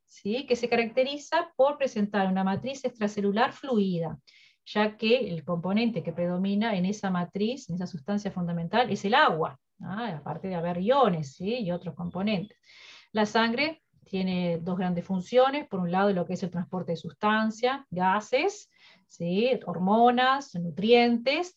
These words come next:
pero también está vinculado a lo que es el mantenimiento de la homeostasis general del organismo. En lo que se refiere al componente celular, por un lado tenemos los glóbulos rojos, eritrocitos, ¿sí? Que, eh, transportan gases, oxígeno, anhídrido carbónico, los leucocitos,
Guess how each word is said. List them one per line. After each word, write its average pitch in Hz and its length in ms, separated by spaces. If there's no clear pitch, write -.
pero 277 220
también 277 400
está 311 200
vinculado 220 520
a - 20
lo 202 140
que 185 80
es 202 100
el 214 80
mantenimiento 180 540
de 190 80
la 170 100
homeostasis 185 720
general 180 380
del 185 100
organismo. - 500
En 220 340
lo 214 140
que 220 80
se 240 100
refiere 220 340
al 190 80
componente 196 520
celular, 226 560
por 190 120
un 175 100
lado 202 240
tenemos 170 360
los 170 200
glóbulos 180 420
rojos, 240 460
eritrocitos, 233 920
¿sí? 269 360
Que, 175 360
eh, 160 340
transportan 175 600
gases, 277 720
oxígeno, 233 540
anhídrido 170 320
carbónico, 220 760
los 202 160
leucocitos, 240 880